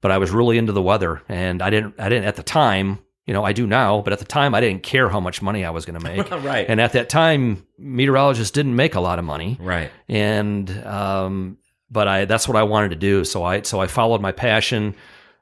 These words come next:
Speaker 1: You know, I got a degree in meteorology. I surrounded myself, you know, when, especially here in grad school at Texas Tech, with a bunch of really brilliant people. And I was fortunate enough to, to get an excellent job with the National Weather Service.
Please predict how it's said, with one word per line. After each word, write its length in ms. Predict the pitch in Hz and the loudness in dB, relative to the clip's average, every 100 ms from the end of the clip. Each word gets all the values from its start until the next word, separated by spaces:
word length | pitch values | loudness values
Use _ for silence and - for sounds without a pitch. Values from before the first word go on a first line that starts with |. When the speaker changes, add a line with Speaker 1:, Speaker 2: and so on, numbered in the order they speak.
| - | -8
Speaker 1:
You 80 | 92 | -4
know, 120 | 90 | -2
I 60 | |
got 160 | 92 107 | 0 -2
a 20 | |
degree 280 | 104 107 110 | 0 0 0
in 80 | 101 | 0
meteorology. 840 | 104 104 101 104 98 107 104 101 | 0 2 4 2 2 0 0 0
I 120 | 87 | -4
surrounded 380 | 82 - 107 101 | -4 -2 0 0
myself, 640 | 98 - 104 104 98 - 113 | 0 2 2 2 0 -6 -6
you 80 | 98 | -2
know, 100 | 98 | 0
when, 140 | 95 | 0
especially 340 | - 117 - | 0 -2 -2
here 60 | 101 | -2
in 60 | 92 | 0
grad 200 | 101 104 | 0 0
school 180 | - 98 | -2 -4
at 40 | |
Texas 300 | 117 101 - | -2 -2 -2
Tech, 220 | 110 98 | -2 -2
with 100 | 95 | -2
a 20 | 87 | -2
bunch 220 | 98 98 | -2 -2
of 80 | 98 | 0
really 160 | 104 | 0
brilliant 380 | 95 101 101 - | 2 2 2 0
people. 420 | 113 104 110 110 | -2 2 4 4
And 80 | 87 | 2
I 60 | 82 | -2
was 100 | - | -4
fortunate 380 | 113 107 - | -2 -2 0
enough 180 | 101 101 - | 0 0 0
to, 200 | 98 - - - - | -2 -2 -12 -20 -4
to 140 | 110 | 0
get 140 | 107 92 | 2 0
an 60 | |
excellent 400 | 113 - 104 104 | 0 -2 -2 -2
job 300 | 98 101 107 | 2 2 2
with 120 | 101 | 0
the 60 | 98 | 0
National 380 | 95 104 - 98 | 0 0 0 0
Weather 180 | 98 101 | 0 0
Service. 520 | - 101 104 95 | 0 2 2 0